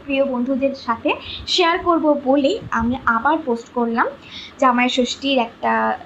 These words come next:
ছোট্ট ভ্লগ। আশা করছি এই ভিডিওটা তোমাদের ভালো লাগবে। তো এরপরে আমরা রাস্তা পার করে যখন যাচ্ছি মেন বাজারের দিকে,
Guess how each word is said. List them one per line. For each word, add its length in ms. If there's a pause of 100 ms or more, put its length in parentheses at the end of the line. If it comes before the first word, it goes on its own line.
(140)
ছোট্ট 260
ভ্লগ। 480 (440)
আশা 240
করছি 360
এই 100
ভিডিওটা 360
তোমাদের 360 (100)
ভালো 200
লাগবে। 420 (520)
তো 80
এরপরে 580
আমরা 240
রাস্তা 360
পার 240
করে 200
যখন 320
যাচ্ছি 500
মেন 280
বাজারের 460
দিকে, 280